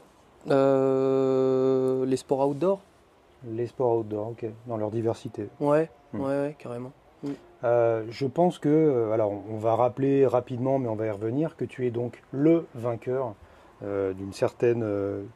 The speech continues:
Speaker 2: T D S
Speaker 1: Hmm.
Speaker 2: deux mille vingt-quatre, mais pas que, et ça c'est assez important.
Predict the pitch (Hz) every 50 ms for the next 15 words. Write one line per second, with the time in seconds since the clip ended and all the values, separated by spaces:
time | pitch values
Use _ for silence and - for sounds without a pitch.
0 | _ - - 143 131 131 127 117 120 120 - - - - 160 156 - 117 123 110
1 | 107 113 110 104 - 127 147 - - - - - - - - _ - 113 131 156
2 | 180 - 165 143 - - 131 127 156 175 - - 131 107 - - 131 123 - -
3 | 113 101 98 - - 123 113 110 104 - - 113 123